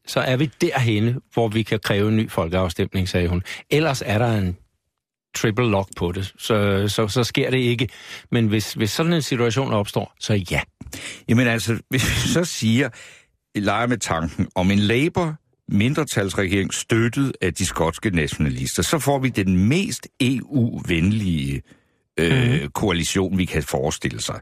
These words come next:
Speaker 1: Ja.
Speaker 2: i England,
Speaker 1: Ja.
Speaker 2: eller, øh, i Storbritannien. Men hvis man ser på England isoleret, så er der jo ikke ret stor begejstring for E U. Og det er det, ukip står, øh, og, og,
Speaker 1: Ja.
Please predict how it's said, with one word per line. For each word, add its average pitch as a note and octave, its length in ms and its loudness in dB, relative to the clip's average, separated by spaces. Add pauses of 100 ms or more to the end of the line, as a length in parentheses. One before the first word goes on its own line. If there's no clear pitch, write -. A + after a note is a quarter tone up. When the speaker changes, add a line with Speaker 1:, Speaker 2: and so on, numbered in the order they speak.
(160)
Speaker 1:
Ja. A#2+ 80 4 (180)
Speaker 2:
i D#2 180 2
England, D2+ 320 0 (220)
Speaker 1:
Ja. B2 60 2
Speaker 2:
eller, G2 240 2
øh, A#2 80 0 (220)
i G2 180 4 (160)
Storbritannien. E2 640 -2 (380)
Men G3+ 200 4
hvis E3+ 140 0
man F3+ 100 2
ser G2 180 2
på - 220 2
England F#3+ 560 2
isoleret, A2+ 600 0 (520)
så - 120 0
er E3 60 2
der C3 80 0
jo C2+ 140 -4
ikke E3+ 180 -2 (120)
ret D#2 120 -4 (220)
stor - 300 -2
begejstring C#2 580 -2 (180)
for - 160 0
E C2+ 220 0
U. C#2 160 -2
Og - 180 -2
det F3+ 100 4
er - 40 0
det, D2+ 340 0
ukip C#3 400 0
står, D2+ 520 -2
øh, C#2 380 0
og, C#2+ 220 -2
og, C#2 220 -4
Speaker 1:
Ja. G#2 100 4